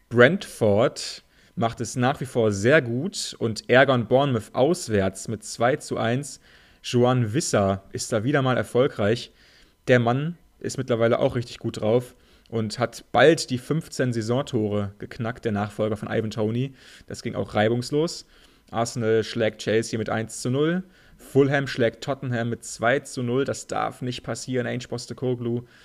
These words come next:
Da sollten sie die nächsten Spiele wieder besser spielen. Tottenham trotzdem auch in der Euroleague weitergekommen.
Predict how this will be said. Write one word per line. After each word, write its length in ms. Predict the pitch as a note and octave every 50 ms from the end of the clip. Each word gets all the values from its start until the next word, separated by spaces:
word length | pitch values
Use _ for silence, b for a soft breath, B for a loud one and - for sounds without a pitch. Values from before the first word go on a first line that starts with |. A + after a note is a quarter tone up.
| B B B -
Da 200 | G#2+ A2 A#2 A2
sollten 360 | A#2 A#2 A#2+ B2 - A#2+ A2+
sie 420 | G#2+ A2 A2 A2 A2 A2 A2+ A2
die 120 | - - A2
nächsten 260 | A2+ A2+ A#2 - -
Spiele 260 | - - B2 A2+ A2
wieder 140 | A2+ A2+ A2
besser 240 | A#2 A#2+ - B2 A#2+
spielen. 460 | - - - B2 B2 A#2+ B2 B2 B2 b b b b b b b b b -
Tottenham 560 | - B2+ - - A#2+ A2 A2+ A2+ A2+ A2 A2
trotzdem 400 | - - A2+ - - - A2 -
auch 200 | - A2+ A#2 -
in 120 | - A2+
der 120 | A2 A2 -
Euroleague 540 | A#2 A#2+ A#2+ A#2 A2+ G#2+ G#2+ A2 G#2+ - -
weitergekommen. 680 | B2+ D#3+ - E3 C#3 C3 B2+ - C#3 C3+ C#3 C#3+